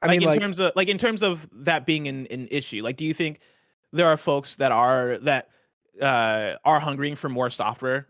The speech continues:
Speaker 2: right now with the platform, or do you think they run the risk of that in, in, uh, upcoming years?
Speaker 1: I think they're doing very well with software because everyone is buying the stuff they are releasing. I think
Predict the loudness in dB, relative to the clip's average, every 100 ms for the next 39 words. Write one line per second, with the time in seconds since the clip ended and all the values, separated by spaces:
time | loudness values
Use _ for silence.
0 | -4 -2 -2 -4 -4 -4 -4 -4 -6 -6
1 | -2 -2 -4 -6 -6 -4 -4 -6 -8 -6
2 | -2 -2 -4 -10 -10 -10 -10 -10 -6 -4
3 | -4 -6 -10 -20 _ -8 -8 -8 -12 -10
4 | -10 -12 _ _ _ _ -2 0 2 4
5 | 6 6 4 4 2 2 0 -2 -2 -4
6 | -6 -8 -4 -2 -2 -4 -6 -4 -2 -4
7 | -6 -8 -12 _ -4 -2 0 -2 -6 -8
8 | -6 -8 -6 -6 -6 -8 -10 -14 -16 -18
9 | -20 -20 _ _ _ _ -4 0 2 2
10 | 2 2 -2